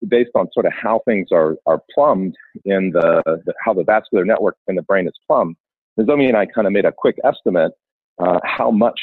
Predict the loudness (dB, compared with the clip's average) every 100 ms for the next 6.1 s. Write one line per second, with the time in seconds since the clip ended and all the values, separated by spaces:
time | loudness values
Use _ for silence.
0 | -8 -4 -4 -4 -2 -2 0 0 0 0
1 | -2 -2 -6 -2 0 0 -2 -2 -2 -8
2 | -2 -2 -2 -4 -2 0 0 -2 -12 -6
3 | -6 0 2 0 -2 -16 -20 _ -2 2
4 | 2 2 0 -2 0 0 0 -2 -2 -2
5 | -2 -4 -8 -4 -4 -4 -8 -2 0 0